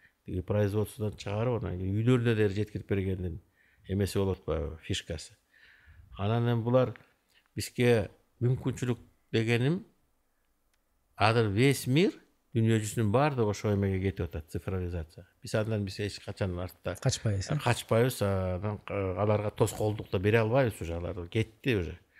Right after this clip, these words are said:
Speaker 1: Анан биз алар менен чогуу ошол нукта кетишибиз керек да, биз дагы.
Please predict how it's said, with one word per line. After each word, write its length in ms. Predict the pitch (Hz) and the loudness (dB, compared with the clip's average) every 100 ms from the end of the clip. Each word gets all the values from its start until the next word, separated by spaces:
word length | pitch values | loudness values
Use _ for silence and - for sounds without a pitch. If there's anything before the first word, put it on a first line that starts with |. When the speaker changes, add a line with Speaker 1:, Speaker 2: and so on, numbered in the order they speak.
| - - - _ | -20 -20 -20 _
Speaker 1:
Анан 280 | 101 117 117 | -2 0 2
биз 200 | 147 143 | 0 2
алар 360 | 120 120 117 120 | 2 4 2 2
менен 340 | 123 147 160 - _ _ _ _ - | 2 0 0 -8 _ _ _ _ 0
чогуу 440 | 127 131 147 165 | 2 4 6 6
ошол 400 | 147 - 113 92 - _ _ _ _ | 4 4 2 2 -8 _ _ _ _
нукта 520 | - 104 131 - 143 120 | -6 0 0 2 4 6
кетишибиз 440 | 120 120 120 107 | 4 2 -6 -6
керек 280 | - 101 - | -2 -4 -2
да, 100 | - | -6
биз 200 | 135 - | -6 -4
дагы. 260 | 85 78 | -4 -4